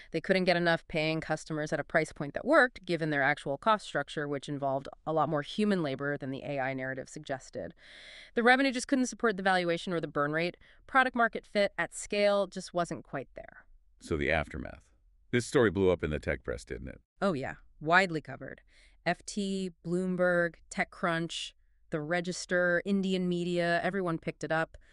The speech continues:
Speaker 1: Lots of commentary focused on the irony, you know. An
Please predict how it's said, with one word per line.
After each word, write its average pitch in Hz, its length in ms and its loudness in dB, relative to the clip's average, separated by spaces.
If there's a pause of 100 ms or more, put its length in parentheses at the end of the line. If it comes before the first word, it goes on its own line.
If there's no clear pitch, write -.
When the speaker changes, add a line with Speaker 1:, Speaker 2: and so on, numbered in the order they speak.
(200)
Speaker 1:
Lots 170 320 0
of 196 60 -4
commentary 170 500 -2
focused 165 360 -6
on 151 120 -2
the 147 120 -6
irony, 143 540 -2
you 156 140 -8
know. 139 180 -8 (380)
An 175 140 0